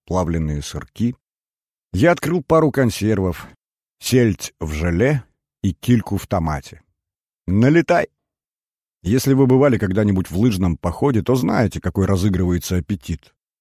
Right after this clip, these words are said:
Съестное поглощалось чуть ли не с урчанием.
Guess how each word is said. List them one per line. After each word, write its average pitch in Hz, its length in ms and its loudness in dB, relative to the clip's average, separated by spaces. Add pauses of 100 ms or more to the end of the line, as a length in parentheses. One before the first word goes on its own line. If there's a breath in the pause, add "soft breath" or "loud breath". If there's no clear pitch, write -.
(540)
Съестное 143 800 2
поглощалось 135 840 2
чуть - 300 -2
ли 139 100 2
не 143 120 2
с - 120 -2
урчанием. 104 880 0